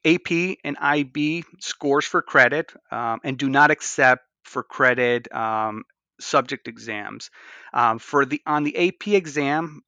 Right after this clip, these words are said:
um, if a student receives a four or better, they'll get some sort of credit. Um, and each department, um, allocates credits differently. Uh, we actually have a table on our advising webpage where students can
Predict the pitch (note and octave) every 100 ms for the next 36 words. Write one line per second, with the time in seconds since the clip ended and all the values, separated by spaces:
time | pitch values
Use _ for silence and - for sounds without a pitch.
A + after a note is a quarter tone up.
0 | - C3 B2 - C#3 - C#3 - E3 E3
1 | C#3+ - - D3+ D3+ C3+ - C#3+ C#3 E3
2 | F3 - _ E3+ E3+ C#3 B2 B2+ C#3+ D#3+
3 | - - _ - C3+ D3+ - E3 D#3 -
4 | C3 A#2+ - _ B2+ G#2+ A2 - - G#2+
5 | G#2+ G#2+ - B2+ C3 D3+ D3+ - C#3+ -
6 | C3+ D3 C#3 C#3+ B2+ A#2 A2+ A2+ A2+ C3
7 | C3 C3 C#3 - - C3 B2+ B2+ - -
8 | B2+ - - D#3+ D#3+ - - - - B2
9 | C3+ C3 C#3+ C#3+ B2+ - C#3+ C3+ C3 C3+
10 | C#3 C3 B2 B2 - A#2+ B2 A#2 B2 B2+
11 | C3 B2 A#2+ A#2+ - D3 C#3+ C3+ B2 -
12 | C3+ C3 - C3 A#2